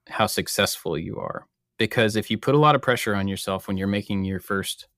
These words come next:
whatever, if the pressure is too high, anything other than perfection is gonna feel like a failure.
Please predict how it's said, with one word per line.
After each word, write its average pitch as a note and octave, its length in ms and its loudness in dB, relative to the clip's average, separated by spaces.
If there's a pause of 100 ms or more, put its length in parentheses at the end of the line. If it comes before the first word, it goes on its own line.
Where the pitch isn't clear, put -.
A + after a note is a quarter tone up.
whatever, F#2 520 2 (520)
if A2 380 2
the A2 80 -2
pressure D3+ 380 4
is B2 120 0
too A2 220 0
high, G2+ 640 4 (380)
anything C3+ 440 4
other A2+ 240 2
than G2 220 0
perfection - 500 -2
is G2 140 -4
gonna F#2+ 160 -2
feel G#2 260 -2
like G2 160 -4
a F#2+ 40 -12
failure. - 540 -4